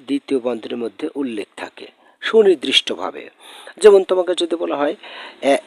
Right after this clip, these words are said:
এক থেকে দশ পর্যন্ত, আহ, বীজোড়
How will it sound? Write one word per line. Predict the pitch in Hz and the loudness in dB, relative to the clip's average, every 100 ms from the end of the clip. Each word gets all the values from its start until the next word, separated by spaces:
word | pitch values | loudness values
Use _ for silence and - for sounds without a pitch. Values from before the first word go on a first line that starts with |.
| 160 | 0
এক | - | 0
থেকে | 180 170 175 - | -4 -2 -2 2
দশ | 120 - - - - - | 2 4 0 -2 -6 -8
পর্যন্ত, | 104 - 131 139 - 165 190 - - - - - | -8 -6 -6 -6 -4 -6 -6 -14 -20 -20 -14 -4
আহ, | 110 107 - _ _ _ _ _ _ _ _ | -2 -2 -4 _ _ _ _ _ _ _ _
বীজোড় | 131 185 135 151 | 4 4 4 2